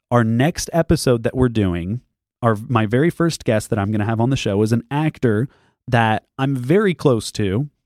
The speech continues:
He's one of my favorite actors in the world, and it's Barry Corbin. He's actually my grandpa.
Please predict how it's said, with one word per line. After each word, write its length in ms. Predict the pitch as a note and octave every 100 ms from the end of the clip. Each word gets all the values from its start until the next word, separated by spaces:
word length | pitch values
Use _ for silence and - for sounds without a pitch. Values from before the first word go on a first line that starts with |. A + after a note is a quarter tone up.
| -
He's 160 | C3+
one 100 | D3+
of 80 | D3+
my 100 | C3+
favorite 340 | - F#3 F3+ C3+
actors 360 | A#2+ - A#2
in 80 | G#2+
the 60 | G2+
world, 420 | F#2 F2+ G#2+ A#2+ _ _ -
and 100 | B2
it's 120 | A2
Barry 320 | B2 D3+ D#3
Corbin. 540 | C#3+ C3+ A2 E2+ D#2 F2+ _
He's 120 | C#3 D3
actually 320 | F3+ - E3
my 140 | C#3
grandpa. 680 | C3+ C3 B2 B2 - F2+